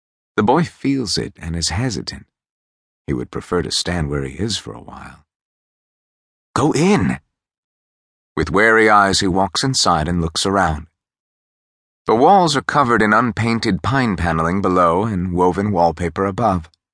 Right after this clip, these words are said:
Small pictures and copper pans hang here and there. Through a door, he sees a bunk bed with fringed bedspreads. He peers in. The room is very small.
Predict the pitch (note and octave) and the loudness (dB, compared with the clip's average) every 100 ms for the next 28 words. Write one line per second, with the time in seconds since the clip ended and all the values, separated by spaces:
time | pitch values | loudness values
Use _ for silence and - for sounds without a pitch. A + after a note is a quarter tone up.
0 | _ - - - C#3+ C#3 - B2+ - C3+ | _ -20 -8 0 4 4 4 -2 0 0
1 | B2+ C3 C3 - A2+ C3 B2 A2+ G2 F#2 | 2 0 0 2 2 2 -2 0 0 0
2 | F2 F#2 F#2 F2+ F#2 G2 F#2 F#2 D#2+ _ | 0 0 0 0 0 0 0 -2 -6 _
3 | _ _ _ _ _ - G2 F2 G2 F#2+ | _ _ _ _ _ -2 2 4 4 4
4 | F2+ F2 - E2+ E2+ A2+ G#2 - F2+ F#2 | 4 2 0 -2 2 2 2 0 0 0
5 | D#2+ - A2 G2 F2+ - G#2+ F2 - F#2 | -4 -2 0 0 -2 0 0 0 -2 -2
6 | F2+ E2 - - _ _ - C3 C#3 C#3 | -2 -4 -6 -8 _ _ -6 -2 2 2
7 | A#2+ B2 G2+ E2 _ _ _ _ - A#2+ | 2 0 0 -6 _ _ _ _ -2 2
8 | C3+ D3+ C3 G#2+ - A2 F#2+ F2+ - G2 | 4 4 4 0 2 2 2 2 0 0
9 | F2+ D#2+ D#2 | 0 0 -6